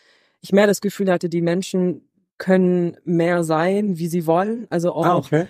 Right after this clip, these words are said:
Speaker 1: können sich irgendwie freier kleiden, freier sein.
Speaker 2: Mhm.
Speaker 1: Und das war irgendwie alles so ein bisschen, ähm, also hat mir ein größeres Gefühl von Freiheit gegeben.
Speaker 2: Ja, ja.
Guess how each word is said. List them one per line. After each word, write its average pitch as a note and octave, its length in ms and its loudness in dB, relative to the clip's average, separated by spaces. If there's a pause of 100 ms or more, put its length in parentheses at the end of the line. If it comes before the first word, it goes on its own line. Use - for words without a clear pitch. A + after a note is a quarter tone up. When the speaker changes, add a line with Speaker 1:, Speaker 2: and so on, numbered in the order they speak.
(120)
Speaker 1:
können F#3 320 4
sich F3 460 -2
irgendwie F3+ 320 -2
freier F3 440 0
kleiden, E3+ 680 0
freier F3+ 480 -2
sein. D#3+ 320 2
Speaker 2:
Mhm. F3+ 60 4
Speaker 1:
Und D#3 80 0
das E3 180 -10
war E3+ 160 0
irgendwie E3+ 240 -2
alles F3+ 300 0
so F3+ 80 -2
ein F3 80 0
bisschen, E3+ 680 0 (580)
ähm, E3 840 0 (560)
also F3+ 160 4 (360)
hat F3 240 -4
mir G3 400 4
ein E3+ 120 0
größeres F#3+ 520 2
Gefühl F3+ 300 -4
von E3 180 -6
Freiheit D3 640 -4
gegeben. C#3+ 220 2
Speaker 2:
Ja, A#2+ 240 2 (420)
ja. A2 280 -4